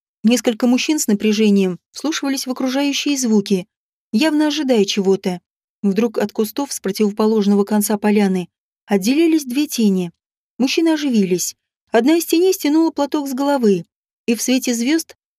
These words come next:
тускло блеснули серебряные волосы шериха. Он ослепительно улыбнулся и осмотрел свою ладонь. «Прокусила всё-таки, поганка!» восхитился он. «Вместе с перчаткой!» Вторая тень аккуратно положила свою ношу на траву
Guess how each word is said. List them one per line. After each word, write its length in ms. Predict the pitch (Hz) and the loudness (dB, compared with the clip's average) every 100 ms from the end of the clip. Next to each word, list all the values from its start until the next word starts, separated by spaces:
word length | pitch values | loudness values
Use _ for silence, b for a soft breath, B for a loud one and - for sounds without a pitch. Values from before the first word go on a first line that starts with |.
| _ | _
тускло 320 | - 311 - 254 | -4 -4 -2 -2
блеснули 460 | 240 254 285 311 | 0 -2 0 0
серебряные 680 | 269 262 277 254 277 269 262 | 0 0 0 0 2 2 2
волосы 380 | 277 277 - 269 | 0 -2 -4 -6
шериха. 580 | - 226 202 - 180 - _ _ _ - | 0 2 2 0 -4 -4 _ _ _ -2
Он 140 | 302 | -2
ослепительно 640 | 254 220 220 254 247 240 | 0 -2 -2 -2 0 2
улыбнулся 540 | 233 233 226 311 311 220 | 2 2 2 0 0 -2
и 20 | |
осмотрел 440 | 220 247 247 302 | 0 -2 -2 -4
свою 280 | - 277 285 | -2 -2 -2
ладонь. 420 | 285 254 196 175 - _ _ _ _ - | -2 2 0 0 -10 _ _ _ _ -6
«Прокусила 720 | 202 240 - 294 - 226 196 | -2 -2 -4 -6 0 2 2
всё-таки, 640 | 202 - 220 214 208 202 196 _ _ | 0 0 0 -2 -2 -4 -4 _ _
поганка!» 600 | - 240 233 202 - 196 - _ _ - | -6 -2 0 0 0 -2 -4 _ _ -4
восхитился 640 | 202 - 214 269 262 269 | -4 -4 -6 -6 -4 -2
он. 260 | 233 190 170 _ _ _ - | 0 0 -4 _ _ _ -6
«Вместе 480 | 180 220 320 - | 2 2 2 -2
с 80 | 302 | -4
перчаткой!» 760 | - 339 - 254 208 - 196 - _ _ _ _ | -2 -4 0 -2 -2 0 -2 -2 _ _ _ _
Вторая 340 | - 277 320 | 0 2 2
тень 220 | 320 381 | 2 0
аккуратно 420 | 349 - 311 330 262 | 0 0 -4 -2 -2
положила 440 | 254 254 277 277 | 0 0 -2 -4
свою 280 | - 247 254 | 0 0 2
ношу 260 | 269 - | 0 -2
на 120 | 240 233 | -4 -2
траву 400 | 240 254 320 | -2 0 -2